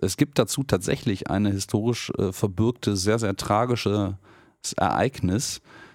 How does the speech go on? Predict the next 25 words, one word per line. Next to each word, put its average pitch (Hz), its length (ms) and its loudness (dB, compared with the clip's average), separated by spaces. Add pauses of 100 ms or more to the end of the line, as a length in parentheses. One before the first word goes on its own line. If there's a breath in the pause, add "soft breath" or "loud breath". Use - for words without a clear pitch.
(260 loud breath)
Ähm, 92 600 2
nämlich 101 260 2
am 92 80 0
fünfzehnten - 640 0
Januar 120 440 4
neunzehnhundertneunzehn, 113 1800 2 (680 loud breath)
äh, 98 480 4 (280)
gab 101 240 4
es - 300 0 (100)
in, 104 540 2
äh, 98 160 2 (140)
ein 101 180 2
Ereignis, 95 480 2
das 104 320 0
The 101 180 2
Great 101 380 2
Molasses 104 560 2
Flood - 500 0
oder 101 220 0
das 92 240 -2
Boston 123 520 2
Molasses 110 580 0
Disaster 95 800 2
oder 101 200 2
das 98 280 0